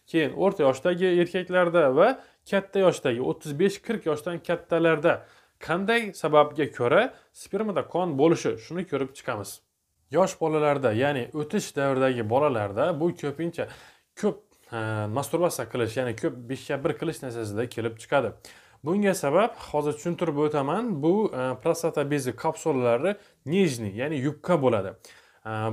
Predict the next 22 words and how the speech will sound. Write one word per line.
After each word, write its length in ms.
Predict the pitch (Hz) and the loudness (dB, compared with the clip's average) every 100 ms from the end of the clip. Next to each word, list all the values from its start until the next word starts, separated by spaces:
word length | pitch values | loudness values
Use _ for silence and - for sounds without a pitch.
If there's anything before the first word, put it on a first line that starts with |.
| 117 | 0
bu 120 | 190 | 0
paytda, 500 | 180 147 - 127 147 156 113 | 4 2 0 0 0 -2 -8
e, 140 | 110 127 143 | -6 -4 0
o'g'il 220 | 165 143 | 0 4
bolalar, 320 | 131 117 135 | 4 4 2
ya'ni 260 | 127 120 127 | 2 2 0
yosh 160 | 143 - | 0 -2
bolalar 400 | 135 110 117 113 - | -2 0 -4 -6 -6
ko'p 180 | - - _ 131 | -8 -10 _ -12
miqdorda 640 | - - 113 107 123 107 - - _ | -10 -2 -2 2 2 0 -10 -20 _
masturbatsiya 480 | 135 113 147 131 107 - | -12 -4 -2 -2 -4 -6
qilsa, 340 | 147 120 - 117 202 - 113 | -4 -4 0 2 2 -2 -10
e, 20 | 107 107 104 - 113 _ _ | -6 -6 -8 -12 -20 _ _
prostata 360 | 127 - 165 135 | -12 -6 -4 -2
bezi 180 | 113 127 143 | 0 -2 -8
qisqarib 480 | - - 117 139 - | -10 -4 -4 -4 -4
turadi. 340 | 151 123 98 - - - _ 127 | 2 2 0 -10 -20 -20 _ -8
Albatta, 400 | 156 196 165 151 | -4 -2 -2 -2
bu 60 | 147 | -4
qisqarish 380 | - 160 165 151 | -4 -4 -4 -4
natijasida 640 | 131 127 110 104 117 180 | -2 -2 -2 -2 0 0
bu 60 | 151 | 0